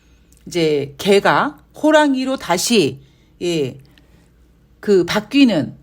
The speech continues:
그런 기회를 만들어 가는 거죠. 저는 그게 주식시장이 가지고 있는 가장 매력적인 포인트라고 생각을 합니다. 물론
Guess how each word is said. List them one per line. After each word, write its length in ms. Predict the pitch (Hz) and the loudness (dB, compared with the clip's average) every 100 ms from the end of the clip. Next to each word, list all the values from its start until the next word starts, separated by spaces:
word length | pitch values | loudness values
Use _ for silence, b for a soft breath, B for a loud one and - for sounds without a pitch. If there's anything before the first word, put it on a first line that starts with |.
| _ | _
그런 320 | - 226 220 214 | -4 -2 0 -4
기회를 440 | - 202 233 302 | -2 2 2 2
만들어 340 | 196 147 165 | 0 -2 -4
가는 240 | 139 131 127 | -6 -6 -8
거죠. 320 | 107 - - _ _ B B B B - | -10 -12 -20 _ _ B B B B -2
저는 580 | 220 240 262 254 247 226 | 2 4 4 4 0 -4
그게 300 | - 233 269 | -2 -2 -2
주식시장이 1040 | 208 208 277 - - 262 214 240 233 233 226 | -2 -4 -4 -6 -4 -2 0 0 0 0 -4
가지고 440 | - 175 214 226 | -6 -4 -4 -2
있는 340 | 226 220 226 | -2 -2 -2
가장 480 | 220 - 202 262 269 | -6 -10 -2 2 4
매력적인 640 | 160 170 262 - 247 208 208 | 2 0 -2 -4 -6 -6 -4
포인트라고 520 | 277 269 254 180 165 | 0 0 -2 -6 -4
생각을 380 | 240 233 185 190 | -4 -2 -2 -4
합니다. 320 | 226 175 131 | -4 -6 -6
물론 320 | 156 208 220 | 0 0 0